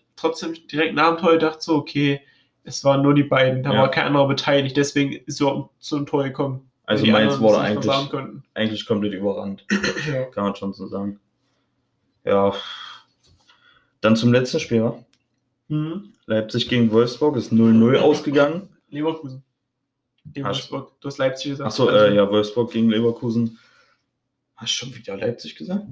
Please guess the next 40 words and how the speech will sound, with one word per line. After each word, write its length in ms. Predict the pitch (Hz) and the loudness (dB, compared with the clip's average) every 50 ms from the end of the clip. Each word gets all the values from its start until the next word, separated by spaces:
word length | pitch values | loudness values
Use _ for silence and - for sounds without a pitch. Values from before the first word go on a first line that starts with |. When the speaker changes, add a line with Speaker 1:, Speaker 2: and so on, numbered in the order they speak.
| - - | -10 -4
Speaker 2:
Nee. 260 | 110 104 101 101 - _ _ | -2 -2 -2 -2 -6 _ _
So, 460 | _ - - 113 101 104 101 - - - | _ -4 0 0 0 0 -2 -6 -4 0
Wolfsburg 420 | - 131 143 143 135 139 156 151 135 | 2 2 4 4 4 4 4 4 4
Speaker 1:
Nee. 40 | - | 4
Speaker 2:
gegen 160 | 127 117 117 | 6 6 8
Leverkusen 600 | 120 131 135 143 143 143 147 143 135 131 131 120 | 8 6 6 4 4 2 0 -2 -2 -2 -2 0
null 180 | 120 117 117 113 | 0 2 2 2
null 360 | 120 120 131 139 139 - - - _ _ | 0 0 -2 -4 -6 -8 -12 -18 _ _
und 120 | - 110 | -4 0
mein 200 | 110 110 110 113 | 0 0 0 0
Tipp 200 | 113 120 113 - | -4 -6 -6 -4
war 120 | 107 104 - | -4 -6 -4
zwei 200 | - - 101 95 | -4 -2 -2 -2
eins 140 | 101 101 - | -2 -4 -8
für 80 | - 104 | -8 -6
Leverkusen. 540 | 104 104 104 104 104 - 104 104 113 113 _ _ | -6 -4 -6 -6 -8 -12 -14 -14 -16 -18 _ _
Speaker 1:
Mein 260 | - 139 131 135 143 - | -8 -4 -4 -4 -4 -2
Tipp 280 | - 151 139 143 - - | -2 -2 -4 -2 0 0
war 140 | 135 131 | 2 2
ebenfalls 420 | 131 135 135 135 147 135 131 131 - | 2 2 0 2 2 2 0 0 0
zwei 140 | - 131 131 | 0 0 2
eins 100 | 127 - | 0 0
für 80 | - 135 | -2 -2
Leverkusen 800 | 135 139 143 - - _ _ _ - 147 147 151 147 151 151 - _ _ _ _ _ _ _ _ _ _ | 0 0 0 -2 -4 _ _ _ -4 -4 -2 -2 -2 -6 -6 -10 _ _ _ _ _ _ _ _ _ _
und 420 | 151 139 139 139 139 139 135 - - | -2 -2 0 0 -2 -2 -4 -4 -2
da 120 | - 131 131 | 0 0 0
muss 180 | 135 139 139 143 | 0 -2 -4 -4
ich 120 | 135 - | -6 -4
sagen, 720 | - 139 135 131 131 131 131 135 131 131 131 131 131 135 - - | 0 2 2 4 4 2 2 0 -2 -4 -4 -6 -6 -8 -8 -10
es 180 | 139 - - 135 | -12 -8 -2 0
war 260 | 135 135 135 131 135 | 2 2 2 2 0
ein 200 | 139 - 98 - | -2 -4 -6 -6
langweiliges 600 | - 147 135 135 135 135 131 131 131 131 135 131 | -4 -4 -2 -2 -2 0 0 0 -2 -2 -6 -6
Spiel. 280 | - - - 139 139 135 - | -10 -12 -12 -12 -12 -8 -4
Speaker 2:
Äh, 80 | 107 104 | -4 -4
es 240 | 98 95 - - | -4 -6 -8 -6
war 160 | - 98 98 95 | -6 -6 -4 -6
so 420 | 98 95 95 101 107 107 110 107 | -8 -10 -8 -6 -4 -2 0 0
langweilig. 600 | 107 107 107 110 107 104 104 107 104 104 104 - | 0 0 0 -2 -2 -2 -4 -4 -6 -6 -6 -6
Speaker 1:
Also 480 | 131 131 135 - - - - - - | -6 -6 -6 -8 -10 -10 -10 -10 -10